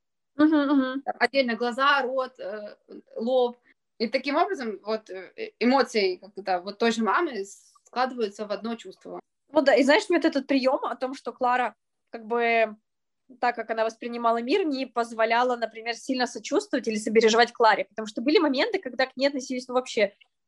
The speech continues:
Speaker 1: как-то вот, если бы там мама, она как-то, Клара себя не очень-то по-правильному вела, и, и мама делала замечания, вот мне как-то неприятно, знаешь, типа, а Клара так и говорит: "Ой, да", типа, так, заметочка там себе где-то отложила в файле, ей всё равно, она воспринимает его абсолютно ровно, и вот,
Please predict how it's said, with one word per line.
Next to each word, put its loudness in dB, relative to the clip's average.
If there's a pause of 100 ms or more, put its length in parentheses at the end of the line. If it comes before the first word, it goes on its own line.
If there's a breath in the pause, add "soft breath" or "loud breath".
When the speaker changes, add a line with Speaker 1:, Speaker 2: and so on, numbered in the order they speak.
Speaker 1:
как-то 4
вот, 2 (320)
если -2
бы 0
там 0 (140)
мама, 4
она 0
как-то, -4
Клара 2
себя -14
не -10
очень-то -6
по-правильному 0
вела, 2 (220)
и, -4
и -2
мама 4
делала 2
замечания, -4
вот -6
мне -4
как-то -14
неприятно, 0
знаешь, 0 (200)
типа, -2 (260 loud breath)
а 4
Клара 8
так -2
и -4
говорит: -6
"Ой, -4
да", -4
типа, -4
так, -4
заметочка -2
там -8
себе -4
где-то 4
отложила 6
в -14
файле, 4 (240 soft breath)
ей -4
всё 2
равно, -2
она 0
воспринимает -2
его 0
абсолютно 0
ровно, 0
и -8
вот, -6